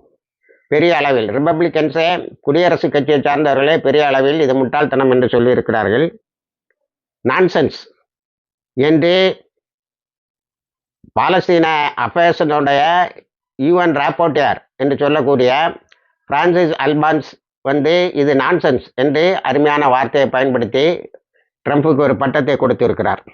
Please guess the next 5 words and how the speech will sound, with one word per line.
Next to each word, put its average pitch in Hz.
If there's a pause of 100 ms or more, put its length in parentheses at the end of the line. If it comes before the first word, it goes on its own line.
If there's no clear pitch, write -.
(640)
ஆகவே, 170
அது 170
பற்றி 170
அதிகமாக 147
நாம் 135